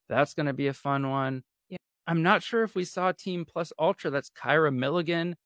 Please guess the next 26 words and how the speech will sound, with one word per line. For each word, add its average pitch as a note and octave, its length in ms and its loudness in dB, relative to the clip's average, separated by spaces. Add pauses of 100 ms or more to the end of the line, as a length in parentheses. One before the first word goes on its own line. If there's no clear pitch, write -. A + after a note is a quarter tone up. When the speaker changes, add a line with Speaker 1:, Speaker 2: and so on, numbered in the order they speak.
(280)
Speaker 1:
Jesse D#3+ 300 2
Smith, E3 340 -4
and B2 240 0
Devin C#3 380 0
Kim. D#3 500 -4 (640)
Speaker 2:
Hmm, F4 60 0
Speaker 1:
Some D#3+ 100 -2
Speaker 2:
that's A#2 100 -6
Speaker 1:
Invictus C3+ 400 -4
Speaker 2:
great. C#3+ 80 0
Speaker 1:
athletes. C#3 800 -4
Speaker 2:
Yeah, A#3 140 -2
yeah. A2 260 0
Speaker 1:
And A2+ 220 -6 (880)
that's B2+ 160 -2
a E3+ 40 2
fun D3 300 2
team. D3 480 0 (460)
The C#3+ 100 4
Reebok F3 480 4 (360)
crew, F#3 600 2 (540)
Elisa D3 340 -6
Fuliano, D3+ 720 -2
Al-, C3+ 320 2 (160)
Allison C#3+ 460 0
Scudds, D3 640 -2